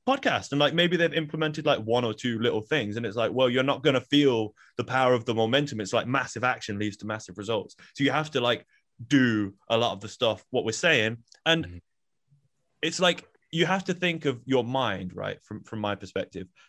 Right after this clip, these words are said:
Speaker 1: like, like, you're trying to conquer your own mind. Like, you're, you're on a journey and it's you. The person who's making decisions is you. And you have to then fight what your brain is kind of trying to push you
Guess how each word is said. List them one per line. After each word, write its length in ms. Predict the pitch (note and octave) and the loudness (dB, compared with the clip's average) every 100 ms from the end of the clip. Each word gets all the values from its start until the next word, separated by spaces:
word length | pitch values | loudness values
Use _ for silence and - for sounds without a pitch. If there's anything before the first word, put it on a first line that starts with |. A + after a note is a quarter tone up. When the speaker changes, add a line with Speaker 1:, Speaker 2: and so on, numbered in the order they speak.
| _ | _
Speaker 1:
like, 320 | A#2+ B2 - - _ _ - | 0 0 -2 -14 _ _ -2
like, 120 | C3 | 0
you're 100 | C#3 | 0
trying 180 | C#3+ D#3+ | 0 0
to 80 | C3 | 0
conquer 420 | - C#3+ C3+ C3 | -2 -2 -2 0
your 240 | A#2 A2+ | 2 4
own 220 | B2 A2+ | 4 2
mind. 420 | G#2 G#2+ G#2 F#2+ F#2+ | 0 0 0 -4 -4
Like, 140 | G2+ | -4
you're, 140 | A#2 A#2+ | -2 -2
you're 160 | C3 | 0
on 100 | C3 | 0
a 60 | A#2 | -2
journey 640 | G2 A#2+ G#2+ G#2 F#2+ F2+ _ B2 | 0 0 2 0 -4 -10 _ -4
and 80 | |
it's 180 | B2+ G#2+ | -4 -4
you. 480 | A2+ C3+ D3+ G2 - _ _ | -2 4 4 4 -2 _ _
The 60 | - | -4
person 400 | D3 D#3+ F3 E3+ | 2 2 0 -4
who's 180 | D#3+ | -2
making 280 | D3 C#3+ C#3+ | 2 2 0
decisions 500 | A#2+ - C3+ G2+ F#2 - | -6 -2 -2 -2 -6 -6
is 180 | G#2+ | -6
you. 420 | G2+ A2 A#2+ - D#3 _ _ _ | -4 0 0 -2 -12 _ _ _
And 140 | B2 | -2
you 200 | B2+ F3+ | 2 2
have 240 | E3+ D3+ - | 2 0 -2
to 80 | C#3 | 0
then 240 | C#3 B2+ | 2 0
fight 480 | A2+ - D3+ G#2 G2 _ _ _ _ _ | -2 0 2 2 -4 _ _ _ _ _
what 360 | C3+ C3+ D3+ - | -2 2 2 2
your 180 | D3 D3 | 2 2
brain 380 | C3 D3+ D3+ C#3+ | 4 4 6 2
is 140 | C3 | 0
kind 240 | - C#3+ C#3 | -2 -2 0
of 160 | A#2 | -2
trying 480 | - - D#3 D3+ C#3+ | -8 0 2 4 2
to 120 | - | -4
push 400 | A#2+ - F3 - | -8 -6 -4 -4
you 220 | A2+ A2+ | -6 -6